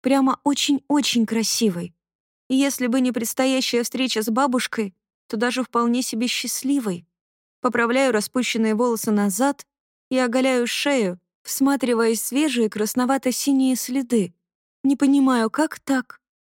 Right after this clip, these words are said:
Но ведь не ставил он мне их вчера. Точнее, ставил, судя по наличию, но ведь не чувствовалось совсем. Или я просто была увлечена другим. Скорее всего, так и есть.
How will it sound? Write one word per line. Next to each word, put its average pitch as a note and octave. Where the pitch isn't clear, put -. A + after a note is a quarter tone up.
Но D4
ведь D4
не D4+
ставил C#4
он A3+
мне C4+
их -
вчера. C#4
Точнее, C4
ставил, A#3+
судя A3+
по A#3+
наличию, B3
но B3+
ведь A#3+
не B3
чувствовалось A#3
совсем. G#3
Или D4
я B3
просто B3+
была A3+
увлечена A#3
другим. G#3+
Скорее C4
всего, B3
так B3
и C4+
есть. A#3+